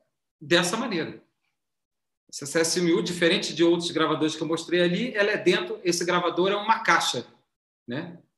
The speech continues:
Uma caixa reta, esse gravador fica dentro dela. Era pra tá dessa maneira, e a gente encontra assim. Quando abre, essa aqui são as memórias que gravam a informação.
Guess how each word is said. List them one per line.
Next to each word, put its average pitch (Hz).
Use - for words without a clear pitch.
Uma 123
caixa 147
reta, 151
esse 185
gravador 170
fica 175
dentro 175
dela. 135
Era 139
pra 165
tá 165
dessa 180
maneira, 127
e 143
a 147
gente 151
encontra 160
assim. 120
Quando 233
abre, 165
essa 165
aqui 165
são 160
as 175
memórias 185
que 131
gravam 131
a -
informação. 123